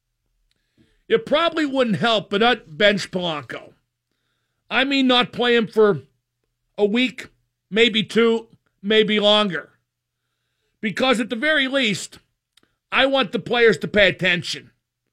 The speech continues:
Polanco turns the game into a joke. This is the Mark Madden Show.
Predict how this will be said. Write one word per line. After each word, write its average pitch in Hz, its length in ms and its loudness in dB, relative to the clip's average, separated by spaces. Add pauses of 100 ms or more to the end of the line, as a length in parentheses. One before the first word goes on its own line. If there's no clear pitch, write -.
(580)
Polanco 262 560 0
turns 226 280 -2
the 220 80 -6
game 214 540 -2 (500)
into 208 380 -4
a 180 100 -4
joke. 151 760 -6 (1900)
This 233 260 -4
is 254 200 -4
the 240 80 -6
Mark 233 200 -2
Madden 214 300 0
Show. 247 380 -2